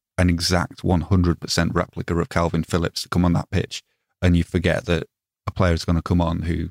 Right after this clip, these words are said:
has a, a different idea of how to play there. And I think what I was getting at about his positioning was that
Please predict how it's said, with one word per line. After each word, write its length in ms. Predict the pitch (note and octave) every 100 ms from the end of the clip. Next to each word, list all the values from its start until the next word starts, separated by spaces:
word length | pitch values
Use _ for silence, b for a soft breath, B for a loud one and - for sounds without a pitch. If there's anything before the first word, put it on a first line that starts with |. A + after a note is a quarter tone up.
| -
has 220 | F2+ F2
a, 80 | F#2+ - - _
a 60 | G2+
different 380 | G#2+ G2+ F#2+ -
idea 400 | F#2+ F2+ F#2+ F2+
of 80 | -
how 140 | F2
to 120 | -
play 240 | - F#2+ F#2
there. 180 | F2 E2+
And 140 | E2+ - _ _ _
I 40 | G2
think 120 | G2
what 120 | F#2
I 40 |
was 260 | F2 E2+ - _ _ _ _
getting 300 | F#2 F2+ F2
at 180 | E2 - _ _
about 220 | E2+ F2+
his 100 | E2+
positioning 560 | - F2 E2+ - F2 D#2+
was 240 | E2+ - -
that 180 | F2+